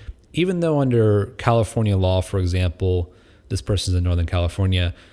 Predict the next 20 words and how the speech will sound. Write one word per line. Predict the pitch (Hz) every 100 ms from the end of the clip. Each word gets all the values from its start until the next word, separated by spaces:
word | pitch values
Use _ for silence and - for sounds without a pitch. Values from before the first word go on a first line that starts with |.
| - -
landlords | 110 135 151 135 -
are | 113
entitled | 98 92 - 107 113 110 -
to | 101
receive | 90 - 104 95
the |
total | 85 - - - 143 151 147 143 135
consideration | - 104 - 110 104 98 -
of | 92
the | 85
lease | 82 - - -
after | 92 92 - 92
a |
default. | 82 85 - 82 -
So | - 90
if | 82
there's | 104 90
two | - 143
more | 127 117
years | 107 110 104 92